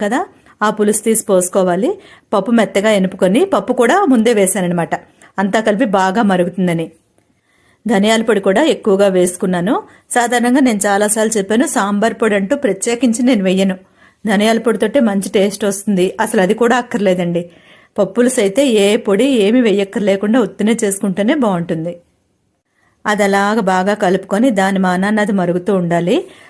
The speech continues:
చిన్న బెల్లం ముక్క కూడా వేశానండి. ఇదేంటంటే నేను పూర్తిగా టమాటా పప్పులా కాకుండా టమాటా సాంబార్లా చేయాలనుకున్నానమాట. ఎందుకంటే పప్పు చేస్తే ఎక్కువైపోతుంది, సాంబార్ అయితే కొంచెం బాగా తాగొచ్చు కదా వేడిగా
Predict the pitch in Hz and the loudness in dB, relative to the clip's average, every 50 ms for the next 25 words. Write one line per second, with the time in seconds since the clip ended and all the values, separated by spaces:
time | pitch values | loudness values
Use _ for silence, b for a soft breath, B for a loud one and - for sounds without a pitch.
0 | B B - 277 247 254 254 214 214 202 214 214 220 226 233 226 202 - 208 208 | B B -2 0 2 2 2 2 2 2 2 2 2 2 0 -2 -2 -2 0 0
1 | 233 220 196 180 185 - 190 175 165 165 160 160 170 170 b b b b b b | 0 2 0 0 0 0 -2 -2 -2 -4 -4 -6 -8 -10 b b b b b b
2 | b - 226 214 226 226 226 226 262 262 226 226 320 285 254 214 202 202 233 320 | b -2 0 2 4 4 4 4 2 2 2 2 2 2 4 2 2 2 2 0
3 | 349 233 - - - 226 226 240 233 208 254 247 277 277 277 - 202 190 202 202 | 0 -2 -6 -2 0 4 4 4 4 2 2 2 2 0 0 0 0 0 0 0
4 | 190 220 214 226 208 190 190 - 208 220 226 226 226 196 185 190 196 185 180 180 | 0 0 0 0 -2 -2 0 -2 0 0 0 0 0 -2 -2 0 -2 -2 0 0
5 | 180 180 180 b b b b b b b _ - 214 214 226 240 240 277 269 277 | 0 0 -2 b b b b b b b _ -2 0 0 0 0 0 0 0 0
6 | 240 202 202 202 208 208 202 220 285 277 262 196 202 208 208 202 202 196 190 - | 0 0 0 0 0 0 0 0 -2 -2 -2 -2 0 0 0 0 0 -2 -2 -2
7 | 196 190 180 175 170 170 170 165 156 - 165 b b b b b b b _ 226 | 0 0 0 0 -2 -2 -4 -4 -6 -8 -12 b b b b b b b _ 0
8 | 262 254 269 247 330 320 - 220 196 196 240 214 - 262 247 247 - - 285 320 | 2 2 2 0 0 0 0 0 0 0 -2 -2 0 0 0 0 0 0 2 2
9 | 311 247 - - 214 208 196 196 190 175 170 - 185 175 185 175 - 214 185 190 | 2 2 0 0 0 0 0 0 0 -2 -2 -2 -4 -4 -4 -4 -2 -2 0 0
10 | 196 196 220 214 214 202 208 233 233 233 214 196 190 - 208 185 180 180 - _ | 0 0 0 0 0 0 -2 -4 -2 0 -2 -2 -2 -2 -2 -4 -4 -6 -10 _
11 | - 185 185 190 190 220 220 - 226 180 185 190 208 214 214 - - 208 190 196 | -4 -2 0 0 0 -2 -2 -2 -2 -2 0 -2 -2 -4 -4 -4 -2 0 2 2
12 | 214 190 190 180 190 196 196 185 196 | 2 2 2 2 2 2 2 2 0